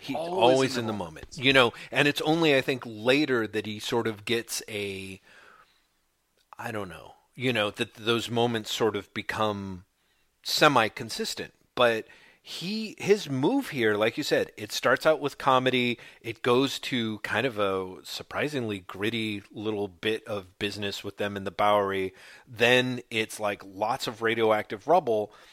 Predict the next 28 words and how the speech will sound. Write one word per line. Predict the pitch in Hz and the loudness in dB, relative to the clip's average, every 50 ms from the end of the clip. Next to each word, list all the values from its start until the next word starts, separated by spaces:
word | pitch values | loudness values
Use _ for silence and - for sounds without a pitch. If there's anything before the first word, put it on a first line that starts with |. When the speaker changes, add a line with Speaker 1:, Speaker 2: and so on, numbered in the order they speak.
| - _ _ _ _ - _ - 110 | -20 _ _ _ _ -20 _ -10 0
Speaker 1:
Then | 127 143 190 240 | 0 0 2 2
there's | 262 226 202 - - | 2 0 0 0 -2
the | 156 - | -2 2
fucking | - 151 143 - 151 127 117 117 | 2 0 0 0 -4 -4 0 0
r-, | 123 - - - 101 | -2 -2 -2 -10 -2
whale | 104 123 135 151 147 135 | 2 4 6 6 4 4
with | 117 113 110 - | 2 0 -2 -2
hands. | - 151 165 175 139 113 104 95 92 92 - - - _ - - _ _ _ _ _ _ _ - - | -4 -4 -2 0 2 0 0 -2 -6 -10 -14 -16 -16 _ -20 -20 _ _ _ _ _ _ _ -2 2
Um, | 120 117 117 117 117 113 110 110 113 110 _ _ _ _ - | 4 4 6 4 2 0 -2 -8 -12 -14 _ _ _ _ -2
and, | 143 156 160 143 - _ - | 0 0 0 -2 -8 _ -10
and | - 160 156 | -8 -8 -6
again, | 156 - 165 175 202 185 160 135 113 | -6 -4 -2 -2 -2 -2 -4 -2 -4
the | 117 | -4
fan-, | - - 143 143 139 _ 120 | 0 0 -2 -2 -2 _ -2
the | 135 135 | 0 0
F | 131 135 - 151 | 0 0 0 0
F | 160 190 - 131 | -2 -2 0 -2
are | 120 117 | -4 -4
barely | 110 - 117 110 110 107 104 101 98 | -2 -2 0 0 0 0 -2 -6 -8
there. | 101 - 143 151 160 160 165 160 151 | -8 -2 2 4 6 6 6 6 6
It | 143 - 123 123 - | 4 2 -2 -2 -2
becomes | - 113 - 135 127 117 - | -4 -8 -6 -6 -6 -4 -6
a | 104 | -10
full-on | - - 123 117 113 107 104 101 95 | -8 -6 -4 -2 0 0 0 -2 -4
monster | 98 101 104 131 165 - - - 139 120 | -6 -4 -4 -4 -4 -4 -8 -8 -8 -8
comic | - - - 202 202 - 87 - - | -6 -4 -4 -4 -4 -4 -8 -12 -14
again | 92 78 90 82 82 82 80 82 90 _ _ _ _ _ _ _ _ _ _ _ - | -14 -12 -10 -12 -12 -12 -16 -18 -20 _ _ _ _ _ _ _ _ _ _ _ -4
until | 123 123 117 107 - - - 135 131 127 127 127 123 120 120 120 - | -2 -2 -2 -2 -6 -8 -4 2 4 4 4 4 4 0 -2 -4 -8